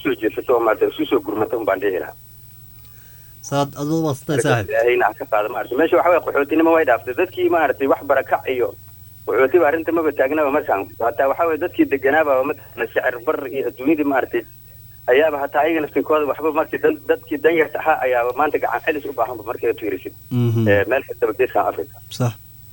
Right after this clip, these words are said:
Speaker 1: Marka Ilaahay dhibaatada ka dul qaadan lehna. Kulli waan u duceynaynaa marka insha Allah. Bal ummadana waxaan leenahay maaragtay bal ha la isu danqado oo maaragtay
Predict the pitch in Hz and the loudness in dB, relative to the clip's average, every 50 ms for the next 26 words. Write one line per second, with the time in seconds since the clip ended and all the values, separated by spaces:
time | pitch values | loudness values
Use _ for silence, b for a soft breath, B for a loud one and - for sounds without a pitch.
0 | - - - - - - - - - - - - - - - - - - - - | -20 -20 -20 -20 -20 -20 -20 -20 -20 -20 -20 -20 -20 -20 -20 -20 -20 -20 -20 -20
1 | - - - - - 127 - - 131 110 127 143 143 156 165 156 139 127 135 135 | -20 -20 -10 -6 -4 -4 -2 0 0 2 4 4 4 4 2 0 0 0 0 0
2 | - 156 135 - - - 139 131 - 107 110 113 113 120 117 120 117 104 104 - | 2 0 -2 -2 -2 -2 -4 -2 0 2 2 2 2 0 0 0 0 -2 -2 0
3 | - - 175 180 175 175 165 - 156 160 175 170 160 151 135 127 135 127 - 131 | 2 4 4 4 4 4 2 0 0 0 2 2 4 2 2 0 -2 -4 -6 -6
4 | 127 - 123 120 123 113 101 104 107 110 123 151 151 151 160 147 135 - 135 131 | -2 0 2 2 4 2 2 0 -2 -4 -2 -2 0 0 0 0 0 0 0 2
5 | 135 139 127 120 117 117 120 113 101 92 - - - 90 87 - 107 110 - - | 2 2 2 2 0 -2 0 -2 -4 -4 -4 -4 -2 -2 -2 -2 -4 -2 0 0
6 | - - 120 101 113 120 123 - 107 101 107 101 87 82 - 82 76 | 0 0 0 0 0 -2 0 0 0 0 0 0 -2 -2 -6 -12 -16